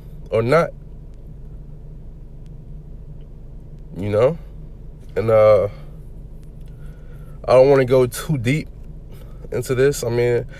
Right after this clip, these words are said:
if you're, uh, in this, in this truth, you already know what's going on, man. This thing is gonna have not only what they're talking about, but it's gonna have your, your, uh, your banking information, your,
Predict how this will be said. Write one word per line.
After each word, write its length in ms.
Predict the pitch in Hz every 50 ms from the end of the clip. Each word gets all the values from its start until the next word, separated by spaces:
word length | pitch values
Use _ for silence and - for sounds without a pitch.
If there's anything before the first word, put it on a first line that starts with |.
| - - - - - -
if 160 | - 110 110 113
you're, 240 | 117 120 117 113 87
uh, 240 | 113 120 117 113 -
in 100 | 104 117
this, 100 | 117 117
in 180 | - - 113 135
this 140 | 135 123 -
truth, 360 | - - - 135 127 123 127
you 180 | 127 123 127 123
already 260 | 120 113 110 113 110
know 180 | 110 110 110
what's 180 | 107 107 107 107
going 320 | - 113 113 110 107 107
on, 280 | 110 110 110 110 110 107
man. 380 | 110 113 113 117 117 120 127 127 - - - - - - - - - - - - - - - - - - - - - - - - - - - -
This 200 | - 104 113 -
thing 300 | - - 113 113 113 117
is 140 | 107 110 101
gonna 220 | 92 113 110 110 110
have 400 | 113 113 117 113 110 110 107 110
not 220 | 110 117 117 117
only 280 | 120 120 117 113 113 113
what 180 | 110 107 101
they're 160 | - 117 127
talking 380 | 123 - - 113 110 101 107 104
about, 340 | 104 101 104 107 110 110 95
but 100 | 104 110
it's 120 | 110 110
gonna 180 | 110 113 110 110
have 400 | 113 107 110 107 104 107 104 107
your, 420 | 104 101 101 101 98 98 104 - - - - - - - - - - - - - - - - - - - - -
your, 300 | - 87 101 98 90 82
uh, 540 | 95 95 92 90 87 78 71 67 - - - - - - - - - - - - - - - - - - - - - -
your 160 | - - 85
banking 480 | 92 107 113 117 123 - 117 123 120 120
information, 800 | 117 113 - 107 110 113 117 117 117 - - 120 120 123 120 117
your, 280 | 107 104 101 98 -